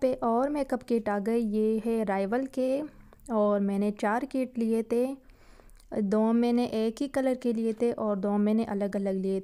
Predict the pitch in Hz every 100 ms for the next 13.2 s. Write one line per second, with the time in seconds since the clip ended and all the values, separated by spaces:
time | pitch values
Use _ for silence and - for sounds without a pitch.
0 | 208 208 202 196 190 202 208 254 247 247
1 | 240 226 233 233 220 208 214 202 202 226
2 | 240 240 247 214 208 202 202 214 226 269
3 | - - - - - - 202 208 214 220
4 | 202 202 208 196 196 196 208 208 202 202
5 | 214 196 208 214 214 - 226 220 240 254
6 | 262 - - - - - - - - -
7 | - - _ _ _ _ _ _ _ _
8 | _ _ _ _ _ 247 254 285 277 254
9 | 262 254 226 220 220 233 220 214 233 233
10 | 233 226 214 226 220 233 233 - 214 208
11 | 202 220 214 208 202 190 196 202 208 196
12 | 190 220 214 202 - 208 214 220 208 208
13 | 202